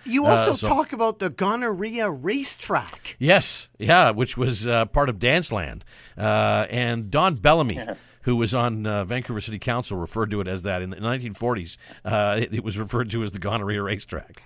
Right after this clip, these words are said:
Speaker 1: And Danceland was
Speaker 2: <laughs>
Speaker 1: up top, right?
Speaker 2: Danceland was up top, yeah, just down off Robson, uh, there. And that, uh, was demolished in the early nineteen sixties.
Speaker 1: And Missus Munster was there.
Speaker 2: Yes, yeah, uh, th-, that's right, yeah, Lily Munster, yeah,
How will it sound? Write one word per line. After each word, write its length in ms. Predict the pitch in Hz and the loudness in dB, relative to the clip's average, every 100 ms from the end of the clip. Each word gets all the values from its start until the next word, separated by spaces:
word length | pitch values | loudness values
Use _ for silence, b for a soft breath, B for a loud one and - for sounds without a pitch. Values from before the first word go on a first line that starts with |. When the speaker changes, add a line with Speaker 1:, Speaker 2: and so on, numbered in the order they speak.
| - | -4
Speaker 1:
And 200 | 220 202 | -2 2
Danceland 680 | 208 233 - 233 208 202 | 2 2 0 2 2 2
was 300 | 196 190 - - | 2 0 -2 0
Speaker 2:
<laughs> 60 | |
Speaker 1:
up 180 | 208 208 | 0 0
top, 400 | - 196 165 - | 0 2 2 0
right? 220 | 147 202 | -2 4
Speaker 2:
Danceland 300 | 202 214 220 | 6 6 4
was 100 | 185 | 2
up 100 | 190 | 0
top, 240 | - 175 151 | 2 0 4
yeah, 120 | 147 | 2
just 180 | 131 - | 2 0
down 220 | 196 180 | 2 2
off 220 | 156 143 | 2 2
Robson, 460 | 147 143 135 104 76 b b b | 4 2 2 -6 -10 b b b
uh, 400 | 104 110 104 104 95 | -2 0 2 0 -2
there. 380 | 98 98 80 | -2 0 -2
And 300 | 82 101 101 | -4 -6 -2
that, 160 | 113 139 - 120 | -2 -2 -6 -6
uh, 320 | 107 101 95 | -2 -2 -4
was 220 | 90 104 87 | -6 -8 -6
demolished 480 | 104 107 104 101 | -4 -2 -2 -4
in 80 | 95 | -8
the 60 | 92 | -8
early 220 | 95 101 | -6 -6
nineteen 300 | 98 98 87 | -6 -6 -8
sixties. 480 | 85 113 - 98 - b | -6 -8 -8 -16 -18 b
Speaker 1:
And 140 | 240 233 | -2 0
Missus 320 | 226 233 170 | -2 -2 -2
Munster 540 | 175 208 262 - 196 | 2 2 0 -4 -4
was 180 | 147 131 | -4 -4
there. 300 | 151 127 90 - B B B B | -4 -4 -8 -18 B B B B
Speaker 2:
Yes, 480 | 120 185 - - - - | 6 6 6 -2 -8 -2
yeah, 320 | 110 170 101 | 4 6 4
uh, 440 | 98 117 127 117 117 | 0 2 2 2 -2
th-, 280 | 113 113 | -6 -6
that's 220 | 101 98 98 | -4 -4 2
right, 220 | 165 123 80 | 2 2 0
yeah, 260 | 135 - | 0 0
Lily 260 | 90 101 135 | -2 -4 -4
Munster, 340 | 120 170 - - | -4 -6 -10 -8
yeah, 240 | 139 92 | -8 -8